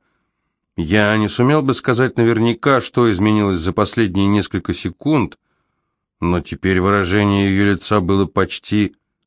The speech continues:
зловещим. Пока Джанучи изрекала все новые банальные истины о детях и мирном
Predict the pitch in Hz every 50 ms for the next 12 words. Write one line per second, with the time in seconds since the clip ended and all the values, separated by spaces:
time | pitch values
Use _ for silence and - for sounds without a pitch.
0 | _ - - - 85 90 95 87 101 131 131 104 - - - 85 71 - _ _
1 | _ _ _ _ _ _ _ _ _ _ _ _ _ - 92 101 - - 113 120
2 | 127 117 92 110 107 110 123 139 135 - - 110 110 - 101 104 85 95 104 107
3 | 107 - 131 127 120 104 90 - - - 110 113 120 113 104 101 95 80 90 101
4 | 107 110 104 95 92 92 101 107 107 90 - - - 92 92 90 90 87 82 98
5 | 107 - - 87 - - - 98 95 87 85 92 98 92 82 87 90 87 -